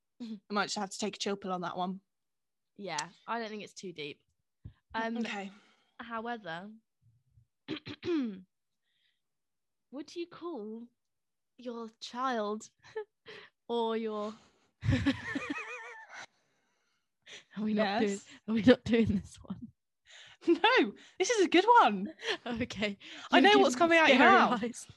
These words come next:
Speaker 2: <laughs> No, say it. This has been playing around. I don't know why. I clearly have no life because, not gonna lie, I go to bed every night for the last two weeks and I've been thinking about this.
Speaker 1: Yes, this is the question that Amy is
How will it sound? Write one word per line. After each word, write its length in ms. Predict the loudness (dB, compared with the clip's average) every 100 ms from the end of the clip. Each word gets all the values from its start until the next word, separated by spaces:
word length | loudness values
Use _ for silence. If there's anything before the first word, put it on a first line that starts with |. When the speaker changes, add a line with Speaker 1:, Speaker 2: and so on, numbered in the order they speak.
| -20 -8
Speaker 2:
<laughs> 480 | -8 -6 -8 -2 -2 -4 _ _ _ _ _ _ -2
No, 60 | 0 2
say 160 | 6 8 8
it. 60 | 6 -4 -18 2
This 200 | 4 4
has 80 | 6
been 220 | 6 6
playing 240 | 8 8 8
around. 420 | 8 8 6 4
I 60 | 2
don't 180 | 4 4
know 100 | 4
why. 320 | 6 6 8
I 100 | 6
clearly 380 | 4 4 6 6
have 160 | 4 4
no 160 | 4
life 260 | 6 6 4
because, 320 | -2 -2 -2 -4 -16 -20 -20 _
not 220 | 0 0 2
gonna 140 | 6
lie, 160 | 8 8
I 100 | 6
go 160 | 4
to 100 | 2
bed 160 | 4 4
every 220 | 4 2
night 280 | 2 0 -2
for 100 | -4
the 40 | 2
last 500 | 2 2 -4 -16 -20 _ _ _ _ _ _ _
two 160 | -6 0
weeks 260 | 2 2 -2
and 100 | -2
I've 140 | -2
been 140 | -4
thinking 240 | -4 -6 -4
about 220 | -4 -2
this. 380 | -4 -6 -10 -20 _ _ _ _ -10
Speaker 1:
Yes, 360 | -8 -8 -10 -4
this 220 | -4 -4
is 160 | -10
the 120 | -10 -10
question 560 | -8 -8 -8 -10 -10
that 120 | -10 -10
Amy 380 | -10 -8 -8
is 320 | -8 -10 -14